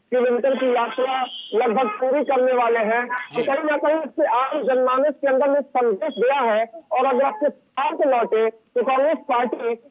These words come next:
Speaker 1: दो हज़ार उन्नीस के लोकसभा चुनाव के बाद राहुल गांधी अध्यक्ष थे, उनके द्वारा इस्तीफा दिया गया, सोनिया गांधी को अंतरिम अध्यक्ष बनाया गया और इसके बाद, अ, अगर देखें तो कांग्रेस पार्टी के अंदर में नए अध्यक्ष का चुनाव प्रक्रिया से चुना गया, जिसमें मल्लिकार्जुन खड़गे को नया अध्यक्ष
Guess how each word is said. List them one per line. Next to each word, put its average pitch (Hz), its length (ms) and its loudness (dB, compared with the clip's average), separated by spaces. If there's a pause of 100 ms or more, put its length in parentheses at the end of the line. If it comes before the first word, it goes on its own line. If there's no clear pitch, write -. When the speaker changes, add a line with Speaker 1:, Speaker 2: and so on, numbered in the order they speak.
(120)
Speaker 1:
दो 269 160 2
हज़ार 269 280 2
उन्नीस 277 280 0
के 294 160 0
लोकसभा 240 480 0
चुनाव 254 360 0
के 254 160 0
बाद 202 300 0 (280)
राहुल 247 340 2
गांधी 269 220 0
अध्यक्ष 240 380 0
थे, 262 280 0
उनके 240 180 0
द्वारा 262 220 2
इस्तीफा 254 480 0
दिया 262 240 2
गया, 269 220 2
सोनिया 247 400 2
गांधी 254 260 2
को 254 140 2
अंतरिम 254 360 2
अध्यक्ष 247 380 0
बनाया 262 240 2
गया 269 240 0 (320)
और 240 120 2
इसके 311 240 0
बाद, 240 300 2
अ, 247 600 -2
अगर 247 160 -2
देखें 247 420 -2
तो - 360 -4
कांग्रेस 262 340 0
पार्टी 262 380 -2
के 240 60 0
अंदर 262 240 2
में 262 140 2
नए 247 220 2
अध्यक्ष 247 440 -2
का 262 160 0
चुनाव 247 360 2
प्रक्रिया 240 380 0
से 262 140 0
चुना 254 280 0
गया, 285 160 2
जिसमें 247 240 0
मल्लिकार्जुन 240 640 0
खड़गे 226 360 0
को 277 300 0
नया 254 100 0
अध्यक्ष 247 680 0